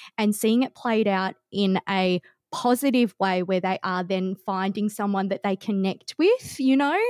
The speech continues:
I think it's, I think it is really beautiful, um,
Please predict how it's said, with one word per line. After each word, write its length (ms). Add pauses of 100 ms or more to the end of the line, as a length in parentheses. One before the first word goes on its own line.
I 100
think 220
it's, 260 (320)
I 80
think 220
it 80
is 180
really 220
beautiful, 580
um, 440